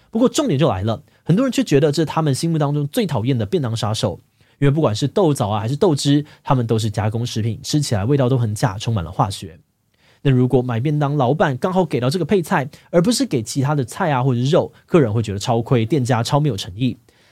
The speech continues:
再加上他们的热量也很高，大约每三十五公克就有一百四十七大卡。其他类似的配菜，还有像是辣笋丝啊、菜爆等等，不止这个热量高，钠含量也很惊人，所以爱吃的人呢，可能就要特别留意了。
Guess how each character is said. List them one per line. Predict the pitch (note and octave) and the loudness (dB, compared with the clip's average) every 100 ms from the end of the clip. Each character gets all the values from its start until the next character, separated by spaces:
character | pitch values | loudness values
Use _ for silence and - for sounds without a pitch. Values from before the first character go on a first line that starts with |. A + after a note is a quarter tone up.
| - | 0
再 | |
加 | C3+ C3 | 2 4
上 | E3 B2+ | 2 -2
他 | - G#3+ | -2 -2
们 | G3+ | -2
的 | E3 | 0
热 | B3 | 2
量 | G#3 E3+ | 2 2
也 | A2+ A2+ | -2 -4
很 | F#2+ | -2
高， | A2 G#2 - - | -2 -2 -6 -18
大 | - C3 | -2 2
约 | B2+ | 2
每 | A#2+ | 0
三 | G2+ C#3+ C3+ | -2 -2 -2
十 | |
五 | A2+ | -2
公 | G2 C3 | -2 -2
克 | C#3+ D#3+ | 2 2
就 | A#2 A#2 | 2 -2
有 | |
一 | - | 0
百 | G3+ F#2 | -4 -4
四 | G2 A#2 | -4 -4
十 | |
七 | G#2 A2+ | -4 -2
大 | B2 F#2+ | -2 -2
卡。 | - - _ _ _ _ _ _ | -6 -16 _ _ _ _ _ _
其 | F#3 | 2
他 | G#3 | 2
类 | C4+ A#3 | 4 2
似 | - | 2
的 | D#3+ | 0
配 | - D#3 | 2 0
菜， | D#3+ A#2+ | 2 0
还 | A2 | 0
有 | G#2+ | -2
像 | A#2 | -2
是 | A#2+ | 0
辣 | C3 | 0
笋 | A#2 G2 | 0 -6
丝 | F#2+ A#2 | -12 -4
啊、 | A2+ A2 | -2 -2
菜 | - F3 | 0 2
爆 | D3 A#2+ | 4 2
等 | F2+ | -2
等， | G2+ B2+ - _ _ | -4 -6 -8 _ _
不 | - | -2
止 | D3 | 0
这 | A2+ B2+ | 0 0
个 | |
热 | A#2+ D#3+ | 2 2
量 | D#3+ B2+ | 2 2
高， | A#2+ A2+ B2 | 0 0 0
钠 | F#3+ | 0
含 | E3+ A2+ | 0 0
量 | C#3+ B2 | 0 0
也 | G#2 | -2
很 | F#2+ | -4
惊 | A#2 A2 | -4 -2
人， | G2 E2 - _ _ | -2 -6 -14 _ _
所 | C#3 | -2
以 | |
爱 | E3 D3+ | 0 0
吃 | E3+ | 2
的 | D3 | 2
人 | A2+ G#2 | 2 0
呢， | G#2+ B2+ | -2 -4
可 | G#2+ | -4
能 | F2+ | -2
就 | G#2+ | 0
要 | G#2 | 0
特 | - | 0
别 | G2 E2+ | 0 -2
留 | E2 | -8
意 | G2 F2 | -14 -16
了。 | D2 | -18